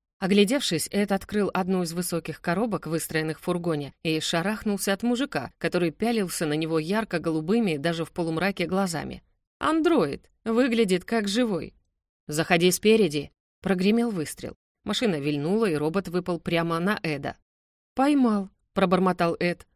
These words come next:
«Ну-ка, посторонись!» Втиснувшись в коробку и прижав к себе робота как можно плотнее, Эд потянул дверцу, и магнитный замок щёлкнул. В коробке воняло ёлками, сумка вдавилась в икры, а волосы андроида лезли в нос.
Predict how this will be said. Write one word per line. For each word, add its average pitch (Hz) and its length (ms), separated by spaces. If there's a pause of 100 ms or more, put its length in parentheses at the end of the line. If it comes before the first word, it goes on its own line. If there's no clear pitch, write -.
(160)
«Ну-ка, 247 440
посторонись!» 240 720 (440)
Втиснувшись 175 640
в - 120
коробку 165 420
и 165 80
прижав 156 380
к - 40
себе 170 260
робота 143 360
как 185 200
можно 143 300
плотнее, 208 560 (120)
Эд 277 180
потянул 214 460
дверцу, 220 480
и 190 180
магнитный 175 560
замок 175 420
щёлкнул. - 640 (400)
В - 40
коробке 240 360
воняло 147 320
ёлками, 196 640 (100)
сумка 214 360
вдавилась 156 520
в 151 120
икры, 214 360
а 170 140
волосы 175 320
андроида 175 520
лезли 156 340
в 170 80
нос. 151 340